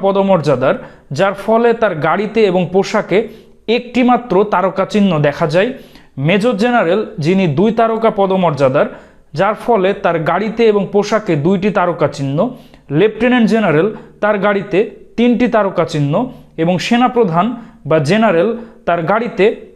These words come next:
চারটি তারকা চিহ্ন দেখা যায়। এবং বাংলাদেশ সেনাবাহিনীর এই ব্রিগেডিয়ার জেনারেল, মেজর জেনারেল, লেফটেন্যান্ট জেনারেল এবং জেনারেল পদমর্যাদার এই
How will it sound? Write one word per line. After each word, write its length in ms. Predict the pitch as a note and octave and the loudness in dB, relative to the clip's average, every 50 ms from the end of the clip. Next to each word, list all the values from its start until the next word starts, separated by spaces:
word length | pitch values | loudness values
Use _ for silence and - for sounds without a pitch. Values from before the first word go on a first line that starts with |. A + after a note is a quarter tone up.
| - _ - | -20 _ -4
চারটি 360 | - A#3+ B3 A#3+ - - B3 B3 - | -2 -2 -2 -2 -4 -4 -2 -2 0
তারকা 300 | A3+ G3 G3 F#3+ - G3+ F#3+ - | 0 0 0 0 0 -2 0 0
চিহ্ন 220 | A3 G#3+ G3+ F3 D#3+ G3 A#3+ B3+ - - C#3+ C3+ | 0 0 2 2 0 -2 -4 -6 -10 -10 -4 -2
দেখা 200 | D3 C#3 - C3 B2 A2 | -2 -2 -2 -6 -6 -6
যায়। 160 | A#2 G#2 F#2 - - _ _ _ _ _ _ _ _ _ _ | -6 -8 -8 -12 -18 _ _ _ _ _ _ _ _ _ _
এবং 200 | F3 F3 F3+ G3+ F#3+ D#3 D#3+ | 0 2 2 2 2 0 0
বাংলাদেশ 400 | F#3 G#3+ A#3+ B3 B3+ A#3+ B3+ C4 C4 - | 0 0 2 2 2 2 2 0 -2 0
সেনাবাহিনীর 640 | - A3+ A#3 B3 A3 A#3+ A#3 A#3 A#3 F#3 D#3 E3 F#3 G3+ - - - - | 0 2 2 2 2 2 0 0 0 0 0 -2 -4 -4 -8 -16 -10 -4
এই 120 | - D#3 C#3+ A#2+ | -2 -2 0 0
ব্রিগেডিয়ার 520 | D#3+ G3 G3+ A3+ A#3+ A3 A#3 A#3+ A#3+ A3+ G3 E3+ | 0 0 2 2 2 2 2 0 0 0 0 0
জেনারেল, 360 | G#3 A3 G3 D#3+ D3 D3+ E3+ F#3+ E3 D#3 | 0 2 2 2 2 2 2 2 0 0
মেজর 280 | E3 F#3+ G3 F3 A3+ A#3+ G3 E3+ | 0 0 0 0 0 0 0 0
জেনারেল, 360 | G#3 A3 G#3 F3+ D3+ C#3+ E3 G3 F3+ E3 | 0 2 2 2 2 2 0 0 2 2
লেফটেন্যান্ট 480 | F3+ G3 F#3+ - A3 A#3 A3+ A#3 A3 F3 F#3+ | 2 0 0 0 0 0 2 2 2 2 2
জেনারেল 320 | A3 G#3 F#3 C#3+ C#3+ F3 A3 A3 - - | 2 2 2 2 2 0 0 -2 -4 -4
এবং 120 | D#3+ E3+ F3 E3 C3 | -4 -2 -2 0 0
জেনারেল 340 | D#3+ G#3+ A3+ A#3 A3+ A#3 A#3 A3+ A3+ | 0 0 2 2 2 2 2 2 0
পদমর্যাদার 720 | F#3+ G3 F#3+ G#3+ G#3 G#3+ G#3+ F3+ D#3 F3 D3 C3+ C#3+ F3 G#3+ - - - - - - - - | 0 0 2 2 2 2 2 2 0 0 0 2 2 0 0 -2 -8 -18 -20 -20 -14 -6 -4
এই 60 | D#3 | -4